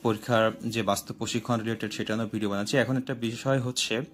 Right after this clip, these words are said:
আপনারা অনেকেই আমাকে WhatsApp-এ মেসেজ করতেছেন, "স্যার, যে Facebook-এ একটা গ্রুপ আছে, Facebook গ্রুপ থেকে বারবার নক করতেছে যে টাকা দিলে রেজাল্ট ভালো হবে। আপনার যে পরীক্ষার রেজাল্ট খারাপ হয়েছে, আপনি সেখানে জানিয়েছেন, এখন তারা টাকা চাচ্ছে, টাকা চাইলে,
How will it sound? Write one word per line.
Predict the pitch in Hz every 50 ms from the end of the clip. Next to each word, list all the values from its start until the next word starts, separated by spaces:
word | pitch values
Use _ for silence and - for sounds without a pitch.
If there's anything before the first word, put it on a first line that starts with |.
| - - - - - - - -
আপনারা | 113 110 - 127 123 127
অনেকেই | 123 123 131 127 151 139
আমাকে | 131 131 123 - - 131 127
WhatsApp-এ | 123 113 117 110 110 - - 120 - - 120 120 120 123 117 110 - -
মেসেজ | 104 104 104 - - 120 - -
করতেছেন, | - 113 107 - 107 107 107 104 98
"স্যার, | - - - - - - 107 101 95 95 -
যে | 107 110 101 -
Facebook-এ | 120 113 107 107 107 - 113 - - 113 113 117 120 - - - - - - - -
একটা | - 113 - 110
গ্রুপ | 98 104 110 117 123 117
আছে, | 117 113 - 120 -
Facebook | - 110 107 110 113 104
গ্রুপ | - 113 113 107 -
থেকে | - 113 110 117 107
বারবার | 101 107 101 104 104 110 110 113
নক | 107 104 104 104 -
করতেছে | 120 120 - - 110 - 120 110
যে | 113 113
টাকা | - - 104 104 - 107 107 104 101 101 - 101
দিলে | 113 104 104 113 135 143
রেজাল্ট | - 101 101 101 98 110 110 107 - - -
ভালো | 92 95 101 104 107
হবে। | 87 90 95 92 87 - -
আপনার | - - - 110 107 104
যে | - -
পরীক্ষার | - 107 107 113 - 117 107
রেজাল্ট | 107 101 110 107 104 -
খারাপ | - 104 104 104 -
হয়েছে, | 113 110 110 107 - - 147 156 - - - - - - -
আপনি | 107 - 113 107
সেখানে | - - 110 117 117 117 104
জানিয়েছেন, | 110 104 104 110 113 110 - 160 156
এখন | 135 - 131 120
তারা | - 113 110 107
টাকা | - 107 113 117 113
চাচ্ছে, | - 117 113 - - 147
টাকা | 127 117 107 107
চাইলে, | - - 107 110 135 180